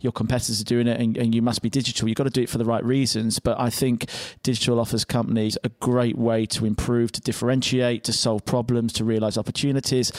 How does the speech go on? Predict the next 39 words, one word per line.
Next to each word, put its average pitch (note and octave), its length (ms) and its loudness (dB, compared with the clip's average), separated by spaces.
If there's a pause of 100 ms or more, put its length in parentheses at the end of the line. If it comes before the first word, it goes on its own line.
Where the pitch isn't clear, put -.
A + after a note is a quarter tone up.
(340)
And B2 120 2
I C3 60 4
think C3 240 0
for B2 120 0
me, C#3 220 4
the A#2+ 140 0
exciting C3 720 0
world G#2+ 300 2
is A2 100 0
around, A#2+ 580 2 (360)
let's B2 200 0
say, B2 140 0
some A#2+ 240 0
of A2 120 0
the A2+ 220 2 (300)
smaller C3+ 720 2
organisations G#2 1040 0
who C3 180 4
can B2 280 2
really B2+ 640 2
rapidly A#2 760 -2 (140)
step - 380 -2
up. A2 260 -2 (320)
I A#2 80 -2
think A#2 220 0
new C3+ 200 4
businesses A2+ 420 0
have A2+ 120 0
a A2+ 40 -2
great A2 200 0
opportunity. A2+ 580 -2
So A2+ 140 0
where B2 140 2
you've B2 100 0
got - 140 -4
quite B2 220 0
a - 20 -6
traditional A#2+ 420 0
business, A2 480 -2